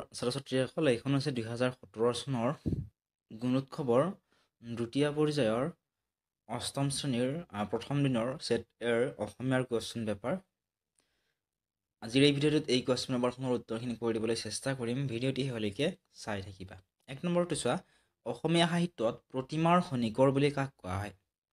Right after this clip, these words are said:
অসমীয়া সাহিত্যত প্ৰতিমাৰ খনিকৰ বুলি কাক কোৱা হয়?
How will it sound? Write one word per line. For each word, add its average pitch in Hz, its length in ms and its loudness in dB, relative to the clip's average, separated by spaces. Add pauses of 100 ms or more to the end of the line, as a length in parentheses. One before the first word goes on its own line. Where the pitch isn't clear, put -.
(600)
অসমীয়া 131 320 0
সাহিত্যত 143 360 2
প্ৰতিমাৰ 135 360 0
খনিকৰ 143 320 0
বুলি 139 140 2
কাক 127 240 0
কোৱা 139 180 -2
হয়? 175 180 0